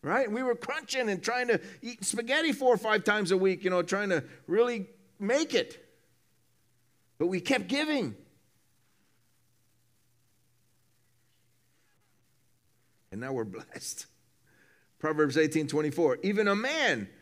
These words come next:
who has many companions can be destroyed, but there is a friend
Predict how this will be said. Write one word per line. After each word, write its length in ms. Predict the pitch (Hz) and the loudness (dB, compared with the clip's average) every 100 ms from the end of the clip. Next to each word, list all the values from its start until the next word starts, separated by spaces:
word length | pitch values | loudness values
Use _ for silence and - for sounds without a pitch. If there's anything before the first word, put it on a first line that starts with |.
| _ | _
who 140 | - 170 | 2 4
has 260 | 175 151 | 4 2
many 300 | 139 170 170 | 2 2 2
companions 680 | 165 156 143 160 156 143 135 | 0 -2 -2 -4 -2 -4 -2
can 200 | - 143 | 0 0
be 100 | 139 | 0
destroyed, 640 | 135 123 - 127 110 92 - _ _ _ _ _ _ _ _ _ _ _ _ _ - | -2 -6 -6 -6 -6 -10 -18 _ _ _ _ _ _ _ _ _ _ _ _ _ -6
but 180 | 113 | -2
there 160 | 147 147 | 2 2
is 140 | 160 | 2
a 60 | 165 | 0
friend 420 | - 135 82 - | -2 -8 -8 -14